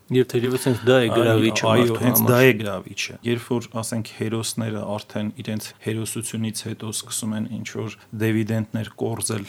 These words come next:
Speaker 2: իրենց հերոսության պատճառով և նստել իրենց ժողովրդի վզին, նրանք սկսում են չսիրվել ժողովրդի կողմից։ Այսինքն, շատ կարևոր է նաև ոչ միայն հերոս լինելը, հերոսություն անելը, այլ նաև այդ հերոսը մնալը,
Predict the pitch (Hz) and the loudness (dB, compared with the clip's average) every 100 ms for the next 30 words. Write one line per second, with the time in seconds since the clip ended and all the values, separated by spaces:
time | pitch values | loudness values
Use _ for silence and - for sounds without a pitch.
0 | - 127 117 104 - 107 101 104 - 120 | -10 -6 -4 -4 -4 -6 -6 -4 -2 -2
1 | 110 - - 117 113 117 113 113 104 113 | -4 -8 -2 -2 0 -2 0 -4 -4 -6
2 | 107 113 107 - 107 107 113 107 110 107 | -4 -2 -4 -4 -6 -4 -4 -4 -4 -6
3 | 110 110 120 104 107 143 139 117 131 - | -6 -8 -8 -6 -4 -2 -2 -4 -6 -6
4 | - - 120 117 - - 107 95 95 - | -10 -6 -6 -4 -4 -4 -6 -8 -12 -12
5 | - - - 95 107 110 - - 107 104 | -14 -12 -10 -8 -10 -12 -16 -12 -10 -10
6 | 101 101 - - - 123 139 135 131 127 | -12 -14 -14 -14 -6 -2 -2 2 2 2
7 | - 135 - - 117 113 117 117 113 110 | 0 -2 -2 0 2 2 -2 -2 -2 -2
8 | 110 117 117 113 110 104 110 104 110 107 | -4 -6 -6 -4 -4 -6 -4 -4 -2 -4
9 | - 104 107 170 175 95 98 104 - 104 | -4 -4 -4 -2 -4 -4 -6 -8 -8 -8
10 | - 101 95 101 - 104 113 117 113 113 | -6 -6 -6 -8 -8 -6 -4 -4 -6 -8
11 | - 107 107 101 117 104 104 107 101 90 | -10 -8 -8 -6 -6 -4 -2 -2 -2 -6